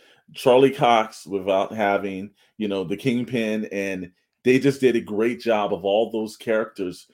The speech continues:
moving in. And it, it was like, you know, even though they had,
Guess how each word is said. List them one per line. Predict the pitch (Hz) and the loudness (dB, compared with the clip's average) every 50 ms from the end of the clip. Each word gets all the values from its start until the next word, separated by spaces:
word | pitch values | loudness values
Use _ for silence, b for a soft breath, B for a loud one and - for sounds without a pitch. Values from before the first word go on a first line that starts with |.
| _ _ _ | _ _ _
moving | - 113 127 139 147 151 131 135 117 | -6 0 4 4 4 6 4 2 2
in. | 117 120 135 139 123 | 2 2 2 2 2
And | 117 113 | 2 0
it, | 117 117 127 - - | 0 -2 -2 -2 2
it | 127 131 135 | 2 2 2
was | 190 170 - | 2 0 2
like, | 170 151 135 135 180 | 4 4 4 4 0
you | 170 | -2
know, | 139 120 | -2 -2
even | 139 156 156 175 156 | -2 -2 -2 -2 2
though | 147 139 | 2 2
they | 139 | 2
had, | 139 131 120 110 - | 4 2 0 0 -2